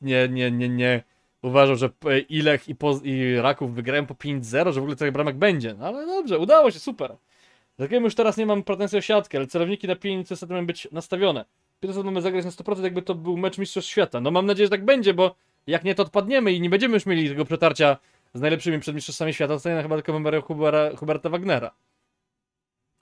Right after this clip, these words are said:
Raków Astana pięć zero na pewno dużo byś dostał. No, za sam Raków Astana pięć zero dostał dużo, ale jak tak pan fifa mógł jakby to skombować, wiesz, kursy, e, Raków i Lech po pięć zero? Wow.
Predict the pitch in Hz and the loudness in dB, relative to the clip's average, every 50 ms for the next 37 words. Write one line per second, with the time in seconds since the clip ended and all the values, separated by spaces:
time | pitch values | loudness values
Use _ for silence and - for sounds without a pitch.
0 | - - - _ _ _ _ 160 175 185 180 - - 202 180 - 196 165 143 185 | -20 -20 -20 _ _ _ _ -2 -2 -2 -2 -4 -2 -4 -2 -2 -2 -2 0 2
1 | 202 185 175 170 190 180 175 165 175 175 180 165 170 165 143 160 170 - - - | 2 2 2 0 0 -2 -2 -2 -2 -2 0 0 -2 -2 4 4 4 4 4 -4
2 | 117 113 113 151 202 175 131 120 - 143 131 131 123 - 135 117 - 190 202 196 | -8 -4 0 0 0 0 0 -2 -4 -2 -2 -2 -4 -4 -10 -10 -6 -4 -4 -4
3 | 151 131 120 127 120 120 113 110 131 127 127 117 117 113 117 110 - 135 117 - | -4 -6 -4 -4 -4 -4 -6 -8 -10 -10 -8 -6 -6 -6 -6 -6 -8 -10 -8 -8
4 | 139 113 - 170 151 147 143 151 147 127 131 123 - - 143 - - - 170 160 | -10 -8 -4 -2 -2 0 0 0 -2 -2 -4 -8 -8 -10 -14 -12 -6 -6 0 0
5 | 170 151 143 139 135 123 135 127 117 - - - _ _ _ _ _ _ _ _ | 2 4 4 4 2 4 0 -2 -2 -2 -8 -14 _ _ _ _ _ _ _ _
6 | - 165 165 156 - 151 151 143 - _ _ _ _ _ _ - 127 135 147 156 | -2 -2 -2 0 2 2 2 2 2 _ _ _ _ _ _ 2 4 6 6 6
7 | 165 - 170 - - 151 160 160 151 131 165 151 131 143 135 131 123 123 131 143 | 4 2 -2 -4 -2 2 4 4 4 4 0 -2 -2 -2 -4 -4 -2 -2 0 0
8 | 165 180 165 - 120 127 139 127 117 101 92 | 0 -2 -4 -6 -6 -4 -2 -2 -4 -6 -10